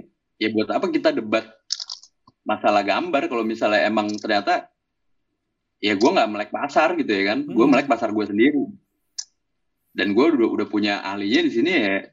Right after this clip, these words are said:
Speaker 1: kita percaya sama dia buat gambar, ya udah, tanpa debat.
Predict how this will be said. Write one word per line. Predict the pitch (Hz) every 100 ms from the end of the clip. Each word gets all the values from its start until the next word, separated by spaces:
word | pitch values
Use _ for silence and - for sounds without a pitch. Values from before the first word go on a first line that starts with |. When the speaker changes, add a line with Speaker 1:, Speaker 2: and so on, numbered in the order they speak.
| _ _
Speaker 1:
kita | - 135
percaya | 135 110 101
sama | 98
dia | 92 101 127 175
buat | 139 95 -
gambar, | - 90 101 131 - - _ _ _ _ _ _
ya | 87
udah, | 98 175 180 - - - _ _ _ _ _ _ _ _ _ _ _ _ _ -
tanpa | 101 95
debat. | 101 143 110 110